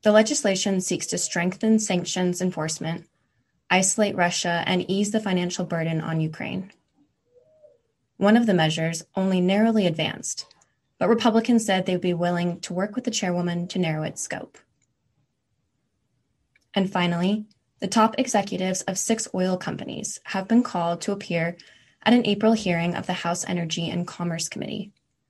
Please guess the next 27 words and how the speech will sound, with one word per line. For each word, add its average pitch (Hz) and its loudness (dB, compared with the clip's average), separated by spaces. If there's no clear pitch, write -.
They're 247 6
expected 233 2
to - -12
face 240 4
questions 170 -2
on 175 0
rising 165 0
gasoline 180 -2
prices 180 -4
following 196 6
the 196 4
war 170 0
in 170 0
Ukraine. - -8
Senate 196 4
Majority 185 0
Leader 180 2
Chuck 175 -4
Schumer 220 4
has 196 -2
also 220 0
accused 180 -2
large 185 -2
oil 190 0
and 180 0
gas 180 -2
companies 180 -4